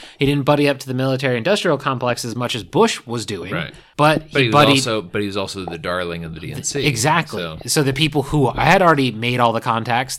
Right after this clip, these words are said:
Speaker 1: protected him.
Speaker 2: Right.
Speaker 1: Trump didn't have any of those people.
Speaker 2: Yeah.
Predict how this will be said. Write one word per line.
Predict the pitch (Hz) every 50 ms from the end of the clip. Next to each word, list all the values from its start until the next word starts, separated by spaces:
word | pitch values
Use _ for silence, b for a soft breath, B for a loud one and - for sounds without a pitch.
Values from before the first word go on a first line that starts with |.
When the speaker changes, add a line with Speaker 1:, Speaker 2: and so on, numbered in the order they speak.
| 113 107
Speaker 1:
protected | - 165 - 220 208 - - 123
him. | 104 98 - -
Speaker 2:
Right. | 92 - 82 78 -
Speaker 1:
Trump | - - 247 233 -
didn't | 262 247 226
have | 240 233
any | 240 262 285 285 262
of | 180
those | 120 107 98 -
people. | - 104 92 - - - _ _ -
Speaker 2:
Yeah. | 101 82 67